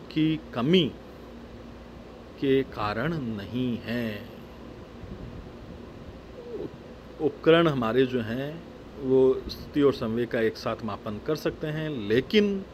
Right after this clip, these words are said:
कण में तरंग प्रकृति के कारण अनिश्चितता सिद्धांत आ जाता है।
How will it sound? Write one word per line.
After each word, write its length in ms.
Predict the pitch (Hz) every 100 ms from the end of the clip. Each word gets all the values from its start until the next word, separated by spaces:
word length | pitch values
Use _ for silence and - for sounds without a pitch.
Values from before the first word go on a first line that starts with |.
| - - - -
कण 180 | 147 156
में 200 | 147 135 131
तरंग 240 | 123 143
प्रकृति 460 | 135 110 104 - 107
के 180 | - 101
कारण 500 | - 95 127 160 160 - - - - - - - - - 123
अनिश्चितता 560 | 113 113 - 113 113
सिद्धांत 400 | 101 95 123 208
आ 80 | 120
जाता 260 | 104 -
है। 140 | 101